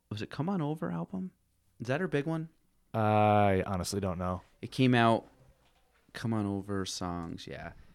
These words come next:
Speaker 1: Yeah, this
Speaker 2: Yeah,
Speaker 1: one.
Speaker 2: that was the big one.
Speaker 1: So this, this was, like,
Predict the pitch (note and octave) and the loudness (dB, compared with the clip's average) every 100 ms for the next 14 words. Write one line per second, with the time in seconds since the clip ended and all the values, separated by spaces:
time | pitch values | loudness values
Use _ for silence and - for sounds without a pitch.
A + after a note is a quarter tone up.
0 | _ _ _ _ _ _ - - G2+ E2+ | _ _ _ _ _ _ -20 -6 -2 -2
1 | F2+ C3+ A#2+ A2 G2 F#2 F#2 F2 F#2+ G2+ | 4 12 12 12 8 4 -2 -4 -2 2
2 | A2+ D3+ - - C#3 E3+ D#3+ G#2+ G2+ F#2 | 4 4 2 0 2 4 2 4 6 4